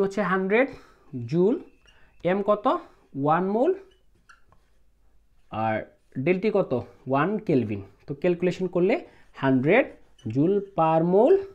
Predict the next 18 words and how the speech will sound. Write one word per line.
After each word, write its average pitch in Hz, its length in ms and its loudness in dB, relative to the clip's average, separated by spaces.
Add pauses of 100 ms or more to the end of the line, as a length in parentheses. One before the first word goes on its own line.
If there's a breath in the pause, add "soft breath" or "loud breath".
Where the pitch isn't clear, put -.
(1500)
per 127 340 0 (160)
Kelvin 123 380 0 (160)
আসবে। - 240 -14 (540 soft breath)
অর্থাৎ 165 400 10 (360 loud breath)
কোনো 247 160 6 (100)
পদার্থের 277 480 8 (960)
মোলার 254 300 12 (160)
আপেক্ষিক 233 420 0
তাপ 240 140 8 (380)
হান্ড্রেড 190 440 4 (140)
জুল 208 220 -2 (180)
per 208 180 6 (140)
mole 180 260 0
per 165 220 2
Kelvin 156 360 -4
বলতে 135 160 -4 (120)
কি 208 100 -2 (120)
বোঝায়? 113 360 -4